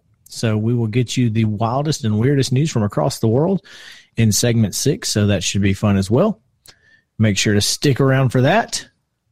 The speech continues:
And in this hour, of course, we will talk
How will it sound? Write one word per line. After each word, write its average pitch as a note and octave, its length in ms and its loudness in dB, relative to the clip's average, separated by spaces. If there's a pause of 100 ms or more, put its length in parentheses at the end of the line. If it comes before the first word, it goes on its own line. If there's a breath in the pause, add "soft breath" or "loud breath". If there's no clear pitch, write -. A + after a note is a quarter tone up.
(160)
And E3+ 600 2
in F3 600 4
this A3 260 2
hour, D3+ 520 0 (220)
of B2 160 -2
course, D3+ 360 -2
we A#2 220 4
will A2 260 2
talk A#2+ 360 -2